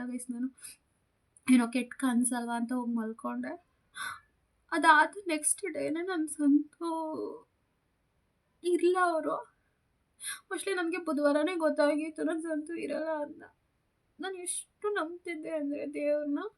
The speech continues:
ನನ್ನ ಸೋಮವಾರ ಅಂದ್ರೆ ತ್ರೀ ಡೇಸ್ ಬ್ಯಾಕು ಕೂಡ ಅಲ್ಲಿ ಲಕ್ಷ್ಮೀ ವೆಂಕಟೇಶ್ವರ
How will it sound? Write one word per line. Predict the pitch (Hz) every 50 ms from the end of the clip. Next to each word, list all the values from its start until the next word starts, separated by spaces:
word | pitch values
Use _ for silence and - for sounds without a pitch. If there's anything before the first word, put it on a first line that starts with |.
| _ - - 605 587 - - - _ _ 403 359
ನನ್ನ | 359 359 359 349
ಸೋಮವಾರ | - - 339 330 339 349 349 349 349 349 339 349 349 339 339 339
ಅಂದ್ರೆ | 320 311 294 285 277 - _ _
ತ್ರೀ | 339 330 330 311
ಡೇಸ್ | 294 320 302 - -
ಬ್ಯಾಕು | 214 202 196 294 294 339 294
ಕೂಡ | - 302 277 294
ಅಲ್ಲಿ | 294 294 294 294
ಲಕ್ಷ್ಮೀ | 294 302 - - - 339
ವೆಂಕಟೇಶ್ವರ | 330 - _ 339 330 330 - - 294 302